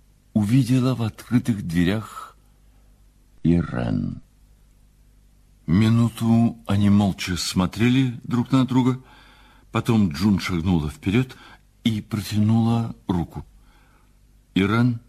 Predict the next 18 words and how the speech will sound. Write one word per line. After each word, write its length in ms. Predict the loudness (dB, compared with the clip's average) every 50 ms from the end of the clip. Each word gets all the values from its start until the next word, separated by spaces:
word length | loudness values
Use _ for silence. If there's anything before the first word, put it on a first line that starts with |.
| _ _
не 160 | 0 2 2 2
взяла 380 | 0 -2 -2 -2 -2 -2 -2
ее. 240 | -4 -4 -6 -6 -8 -12 _ _ _ _ _ _ _ _ _ _ _ _ _ _ _ _ _ _ _ _ _ _ _ _ _ _ _ _ _ -4
Не 220 | 0 0 0 0
получив 480 | 0 -2 -2 -2 -2 -2 -4 -4 -4 -4
ответа 440 | -6 -4 -2 -2 -2 -2 0 0 2
на 140 | 2 2
свое 260 | 2 0 0 0 0 0
приветствие, 760 | 0 0 0 0 0 -2 -4 -6 -2 0 0 0 0 -2 -4 -10 -20 _ _ _ _ _ _ _ _ _ _ _ _ -8
Джун 480 | -8 -6 -6 -2 0 2 2 2 0 -2
спрятал 800 | -4 -8 -10 -6 -2 0 0 0 0 -2 -2 -2 0 0 0
руку 300 | 0 -2 -4 -4 -4 -4
за 180 | -2 -2 -4 -4
спину. 420 | -6 -8 -6 -4 -4 -4 -4 -6 -12 -20 _ _ _ _ _ _ _ _ _ _ _ _ -20 _ _ _ _ _ _ _
Глаза 540 | -14 -6 -4 -2 -2 -2 -2 -2 0 0 2
ее 240 | 2 2 2 0 0
сверкнули 640 | -2 -2 -2 -2 -2 -4 -4 -2 0 2 2 2 0
гневом. 640 | -2 -2 -2 0 0 0 0 0 -2 -4 -6 -10